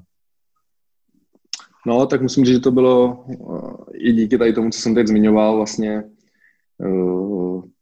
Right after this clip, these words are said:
ať to byly ty schody, nebo vlastně jsem tady vyloženě fakt jsem jako chodil, chodil vlastně hodně běhat a za to jsem vždycky byl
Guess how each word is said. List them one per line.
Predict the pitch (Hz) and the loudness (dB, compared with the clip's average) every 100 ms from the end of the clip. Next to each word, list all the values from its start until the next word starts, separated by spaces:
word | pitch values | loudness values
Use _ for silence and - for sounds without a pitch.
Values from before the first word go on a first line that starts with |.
| - | -16
ať | - | -6
to | 95 | -2
byly | 101 | 0
ty | 101 107 | 0 -2
schody, | - 101 104 107 | -2 0 2 2
nebo | 101 101 | 2 0
vlastně | 98 98 - 101 | 0 -4 -6 -6
jsem | - 104 98 | -6 -6 -2
tady | 104 104 90 - | 2 2 0 -10
vyloženě | - 107 104 104 110 | -6 0 2 2 0
fakt | 107 101 | -2 -4
jsem | 110 | -2
jako | 107 107 | -2 -2
chodil, | 110 107 107 104 104 - _ _ - | 0 2 4 4 0 -6 _ _ -6
chodil | 104 104 98 | 0 2 2
vlastně | 101 - 107 104 101 - _ _ _ _ _ _ | 0 -2 -4 -4 -6 -10 _ _ _ _ _ _
hodně | 113 104 104 | 0 2 2
běhat | 101 104 107 - | 2 2 0 0
a | 101 98 95 95 95 101 - - | -2 0 0 0 -2 -8 -18 -14
za | 107 101 | -6 -4
to | 101 | -2
jsem | 110 98 | -2 -2
vždycky | 92 - | -2 -2
byl | 101 104 101 | 2 2 2